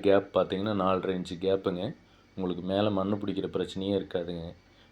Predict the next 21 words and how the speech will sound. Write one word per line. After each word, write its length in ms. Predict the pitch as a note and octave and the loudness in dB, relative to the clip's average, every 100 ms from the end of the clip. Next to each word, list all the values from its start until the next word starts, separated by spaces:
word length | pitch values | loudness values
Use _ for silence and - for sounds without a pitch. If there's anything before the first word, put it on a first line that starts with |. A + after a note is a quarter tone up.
| - | -4
பிளேடுக்கு 420 | G2 G#2 G#2 G2 G2 | 4 6 6 4 0
இன்சைட்லேயும் 500 | F#2+ G2+ G2 G#2 F#2+ | 2 2 2 0 0
மண்ணு 140 | F#2 F2+ | -2 -4
பிடிக்காது, 320 | F2+ G2 C3 A#2+ | -2 0 2 2
வெளியிலையும் 380 | F#2 F#2+ G2+ F#2 | 2 2 0 0
மண்ணு 140 | F#2 | -4
பிடிக்காது. 500 | F2 E2+ F2 F2 A2 - - _ _ - - - | -6 -8 -4 -2 0 -2 -6 _ _ -20 -20 -8
ஃபினிஷிங் 420 | G#2 A2+ A#2 F#2+ | -4 -2 0 0
நல்லாயிருக்கும். 540 | F2 F2+ F2+ F2 A2+ - - - - - - - | 0 0 0 -2 -4 -6 -16 -20 -20 -20 -20 -8
அதே 300 | G#2+ G2+ G#2+ | 0 2 2
மாதிரி 220 | G#2+ G#2 - | 2 0 0
ஃப்ளாஞ்ச் 380 | G2 G#2 A#2+ A2+ G2 | 2 4 2 -2 -4
திக்னஸும் 500 | G2 F#2+ - G#2 F#2 | -2 -4 -2 0 2
பார்த்தீங்கன்னா 400 | F2 F2+ G2 D#3 - - - - - - - _ _ _ - - - - _ - - - - - - - - - - - | 2 -2 -4 -6 -8 -20 -20 -20 -20 -20 -20 _ _ _ -20 -20 -20 -20 _ -20 -20 -20 -20 -20 -20 -20 -20 -20 -20 0
டுவெல் 240 | A2+ A2 G#2+ | 6 8 8
எம்எம் 260 | G#2+ G#2+ G#2 | 6 2 2
ஃப்ளாஞ்ச் 320 | G2+ G2 F#2 F#2 | 4 4 2 -4
திக்னஸ் 380 | F#2+ F#2+ - F#2 | -2 -4 -2 -2
வருங்க. 240 | F2+ F2 A2+ C#4+ - - - - - - - _ - | -2 -4 -6 -8 -16 -20 -20 -20 -20 -20 -20 _ -12
பெண்ட் 360 | G2 G2+ G#2 G2+ | 2 4 8 8
ஆகாது. 400 | F#2 F2+ F2+ F2 | 8 6 2 2